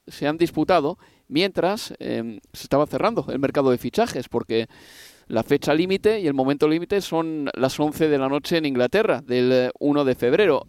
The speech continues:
Algo que no le ha gustado nada, por ejemplo, al técnico del Wolverhampton Wanderers, Gary O'Neill, que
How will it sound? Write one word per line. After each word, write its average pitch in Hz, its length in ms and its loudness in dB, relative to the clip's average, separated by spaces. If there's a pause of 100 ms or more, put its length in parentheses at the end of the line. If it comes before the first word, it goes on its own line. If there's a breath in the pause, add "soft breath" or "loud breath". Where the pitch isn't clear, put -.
Algo 190 220 2
que 190 100 -6
no 185 60 -2
le 190 60 2
ha 180 40 0
gustado 175 320 0
nada, 180 180 0
por 131 120 0
ejemplo, 175 240 -2
al 143 80 0
técnico 165 360 -2
del 135 120 4
Wolverhampton 143 600 0
Wanderers, 165 540 0 (180)
Gary 135 320 0
O'Neill, 143 400 -2 (380 loud breath)
que 120 520 2